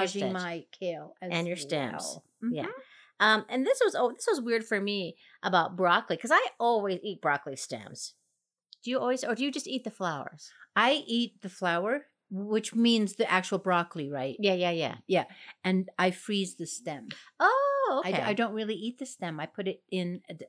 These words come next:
Speaker 1: another one of those things I put in soup.
Speaker 2: Gotcha. Well, you can, they're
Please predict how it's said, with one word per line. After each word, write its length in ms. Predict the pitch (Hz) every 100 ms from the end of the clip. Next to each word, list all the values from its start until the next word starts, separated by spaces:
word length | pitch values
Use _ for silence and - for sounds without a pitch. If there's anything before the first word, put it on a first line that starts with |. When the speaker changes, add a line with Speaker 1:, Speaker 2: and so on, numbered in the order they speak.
| -
Speaker 1:
another 240 | 175 180
one 120 | 190
of 60 | 196
those 160 | 196
things 180 | 202 214
I 80 | 202
put 160 | 196 208
in 120 | 202
soup. 400 | - 165 151 _ _ _
Speaker 2:
Gotcha. 520 | 135 147 190 - - - - - -
Well, 260 | 226 240 233
you 200 | 220 285
can, 480 | - 302 247 233 208
they're 220 | 226 208